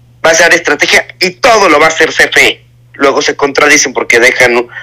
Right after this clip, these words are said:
un margen a los particulares. Dicen que es una actividad reservada del Estado. Eh,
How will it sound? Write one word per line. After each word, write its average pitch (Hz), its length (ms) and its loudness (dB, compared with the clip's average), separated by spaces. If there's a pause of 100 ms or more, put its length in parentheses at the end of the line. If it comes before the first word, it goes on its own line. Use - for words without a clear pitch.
(160)
un 131 160 2
margen 131 280 2
a 117 40 0
los 117 100 0
particulares. - 960 0 (1600)
Dicen 165 180 2
que 165 60 -2
es - 100 -2
una 170 100 2
actividad 160 440 0 (340)
reservada 151 800 2
del 127 200 2
Estado. 101 560 -2 (880)
Eh, 143 560 4